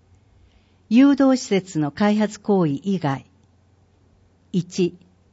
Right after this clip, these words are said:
誘導施設を有する建築物の新築。二、建築物を改築し、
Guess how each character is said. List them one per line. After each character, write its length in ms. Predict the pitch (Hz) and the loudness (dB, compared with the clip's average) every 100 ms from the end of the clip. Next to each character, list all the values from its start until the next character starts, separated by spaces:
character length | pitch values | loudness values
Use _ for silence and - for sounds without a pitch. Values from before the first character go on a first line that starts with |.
| _ _ _ _ _ _ _ _ _ _ | _ _ _ _ _ _ _ _ _ _
誘 160 | 226 269 | 2 4
導 240 | 277 285 | 4 2
施 100 | 269 | 0
設 320 | - 202 - 180 | 0 -2 0 -2
を 60 | |
有 220 | 170 180 | 0 0
す 200 | 180 - | -2 -4
る 100 | 170 | -2
建 260 | 165 226 226 | 0 2 2
築 240 | - - | -2 -4
物 240 | 185 180 143 | -4 -6 -6
の 120 | 131 | -8
新 300 | - 180 175 | -4 -4 -4
築。 400 | 170 - - 139 _ _ _ _ _ _ _ | -6 -14 -14 -16 _ _ _ _ _ _ _
二、 280 | 190 185 - - _ _ _ _ - | -4 -2 -4 -12 _ _ _ _ -2
建 200 | 254 247 | 0 2
築 260 | - - 233 | -2 -4 -2
物 300 | 185 - 156 | -4 -4 -4
を 60 | |
改 240 | 156 190 175 | -2 -2 -2
築 260 | - 180 | -6 -8
し、 320 | 170 - 165 | -6 -6 -8